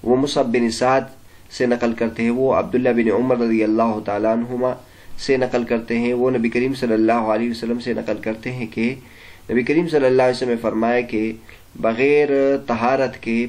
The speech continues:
پاکی کے نماز قبول نہیں، آ، ہوتی، آ، قبول نہیں کی جاتی، اور نہ خیانت کے ساتھ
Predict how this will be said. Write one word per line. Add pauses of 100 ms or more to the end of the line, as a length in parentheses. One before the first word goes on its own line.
پاکی
کے (420)
نماز
قبول
نہیں،
آ، (120)
ہوتی، (380)
آ، (100)
قبول
نہیں
کی
جاتی، (560)
اور
نہ (440)
خیانت
کے
ساتھ